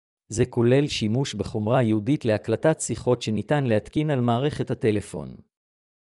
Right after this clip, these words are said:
החומרה מתעדת שיחות ומאחסנת אותן בשרת או אחסון אחר.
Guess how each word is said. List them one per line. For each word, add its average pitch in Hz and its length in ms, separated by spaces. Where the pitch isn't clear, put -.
החומרה 113 440
מתעדת 120 580
שיחות 147 500
ומאחסנת 117 680
אותן 127 320
בשרת 120 540
או 143 200
אחסון 120 360
אחר. 76 420